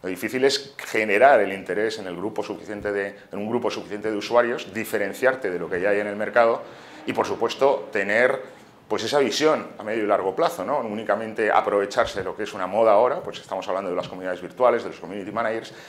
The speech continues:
sino realmente eso, pensar que realmente se está o generando un negocio, se está generando una estrategia de comunicación para una empresa. Necesitamos a, alumnos con hambre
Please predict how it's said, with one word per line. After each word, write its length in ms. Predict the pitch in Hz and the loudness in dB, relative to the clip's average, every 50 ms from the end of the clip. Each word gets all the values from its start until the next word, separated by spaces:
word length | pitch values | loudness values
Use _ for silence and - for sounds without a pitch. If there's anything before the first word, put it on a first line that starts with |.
| - - | -20 -14
sino 240 | - - 107 95 85 | -10 -6 -2 -2 0
realmente 360 | 82 85 87 90 95 101 - | 2 2 0 0 -2 -4 -4
eso, 200 | 127 - 147 - | -2 -2 -2 -2
pensar 500 | - 95 85 82 - 110 107 127 170 170 - - - - - - - | -4 -6 -6 -2 0 2 2 2 0 -4 -10 -16 -20 -20 -20 -14 -8
que 100 | 98 92 | -8 -6
realmente 480 | 82 82 85 85 95 101 - 139 110 - | -4 -4 -6 -6 -6 -2 -2 -2 -2 -2
se 140 | - - 87 | -6 -10 -10
está 280 | - - 113 110 - - | -4 -2 0 0 0 -2
o 60 | 78 | -6
generando 400 | - - - 65 71 85 95 107 | -8 -8 -10 -8 -8 -6 -6 -6
un 80 | 113 120 | -4 -4
negocio, 340 | 123 131 135 135 - 170 | -2 -2 -2 -4 -6 -10
se 100 | 165 - | -10 -12
está 140 | - - - | -12 -12 -12
generando 440 | 92 - 107 98 87 90 101 104 107 | -8 -8 -6 -4 -2 -2 -2 -2 -2
una 80 | 107 104 | -6 -6
estrategia 340 | 107 110 107 - - - | -6 -8 -10 -8 -8 -8
de 40 | - | -8
comunicación 400 | - 110 - - - - - 92 | -8 -8 -10 -10 -10 -10 -10 -10
para 120 | 90 92 85 | -8 -8 -10
una 80 | - | -10
empresa. 300 | - - - - - - - - - | -10 -8 -8 -8 -8 -10 -14 -18 -10
Necesitamos 420 | - 98 92 92 95 - 117 135 131 | -10 -8 -8 -6 -4 -2 -2 2 2
a, 240 | 139 117 - 90 95 | 2 4 4 4 2
alumnos 320 | 87 95 107 123 151 - | 2 0 0 -2 -4 -4
con 240 | - - 107 87 95 | -2 -4 -2 0 0
hambre 320 | 117 - - - 67 - | -2 -2 -4 -8 -10 -14